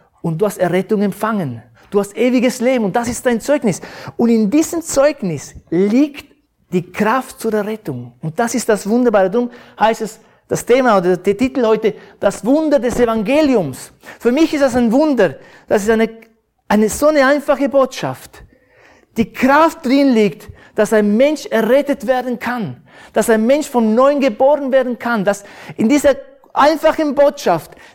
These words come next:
die Kraft des Himmels eingepackt ist, sag ich mal. Und dieses Evangeliums wollen wir heute ein bisschen anschauen. Dieses, dieses, äh, dieses, wie soll ich sagen, dieses, diese Packung an, an, an Dynamit,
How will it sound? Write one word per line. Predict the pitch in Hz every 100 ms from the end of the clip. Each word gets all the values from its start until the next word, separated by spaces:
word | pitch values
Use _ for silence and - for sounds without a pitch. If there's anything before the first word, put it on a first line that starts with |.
| -
die | 226
Kraft | - 254 294 277
des | 254 -
Himmels | 285 285 214 - - _ _ -
eingepackt | 233 226 - 214 - 190
ist, | 156
sag | - 139
ich | -
mal. | 120 127 - _ _ _ -
Und | 170
dieses | 240 226
Evangeliums | 220 202 262 269 247
wollen | 220 226
wir | 220
heute | 240 226
ein | 196
bisschen | 294 294 247
anschauen. | 247 233 202 170 - - _ - - - - _ _ _ -
Dieses, | 233 220 - - _ _ _ _
dieses, | 208 202 202 214
äh, | 190 185 - - _ - -
dieses, | 190 196 - - _ -
wie | 170
soll | 226
ich | 208
sagen, | 214 190
dieses, | 185 196 202 - - _ - - - _ _ _ _
diese | 202 208
Packung | - 269 285 277 247 220
an, | 208 208 -
an, | 190 196 196 -
an | 185 196
Dynamit, | 226 220 311 294